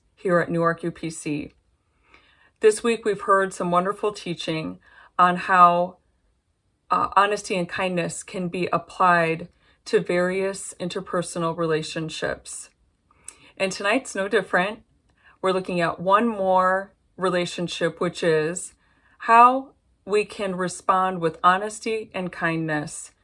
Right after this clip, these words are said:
when dealing with difficult people. I want to bring our attention to something that grabbed my attention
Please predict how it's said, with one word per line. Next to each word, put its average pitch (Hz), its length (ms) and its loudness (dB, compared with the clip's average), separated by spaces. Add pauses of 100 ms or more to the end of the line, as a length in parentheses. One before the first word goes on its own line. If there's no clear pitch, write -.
(260)
when 190 180 -2
dealing 196 320 -4
with 196 140 -6
difficult 170 480 -4
people. 156 540 -8 (2000)
I 214 460 8 (1400)
want 285 240 6
to 294 40 6
bring 226 240 2
our 185 140 4
attention 175 760 -2
to - 140 -8
something 185 360 -4
that 170 160 -2
grabbed 180 240 4
my 190 100 -2
attention 170 720 -6